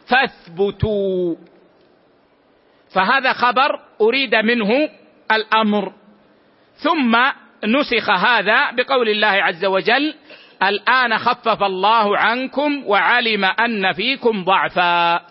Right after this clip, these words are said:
فإن يكن منكم مئة صابرة يغلبوا مئتين".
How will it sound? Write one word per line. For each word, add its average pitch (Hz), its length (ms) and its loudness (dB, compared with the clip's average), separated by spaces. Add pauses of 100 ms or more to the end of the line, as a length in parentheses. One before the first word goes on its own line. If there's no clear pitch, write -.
(400)
فإن 214 240 0
يكن 247 460 -2
منكم 214 500 0
مئة 214 560 -2
صابرة 240 680 0
يغلبوا 220 800 -2
مئتين". 190 1040 -2